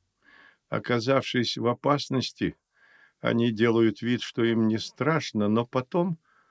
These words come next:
убегают со всех ног. Житие старца Паисия Святогорца. За дверью открылся огромный сводчатый подвал.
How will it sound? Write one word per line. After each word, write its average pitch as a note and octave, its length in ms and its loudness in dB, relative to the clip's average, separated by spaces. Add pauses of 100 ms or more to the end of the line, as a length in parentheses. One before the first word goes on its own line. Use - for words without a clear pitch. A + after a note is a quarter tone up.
(240)
убегают A2+ 640 2
со - 220 -8
всех - 440 -8
ног. - 400 -14 (1600)
Житие C#3+ 640 6
старца C3 760 2
Паисия G#2+ 600 0
Святогорца. F#2+ 1040 -6 (3000)
За C3+ 240 8
дверью D#3+ 460 8
открылся D3+ 580 6
огромный D3 500 6
сводчатый C#3 720 0
подвал. G#2+ 640 2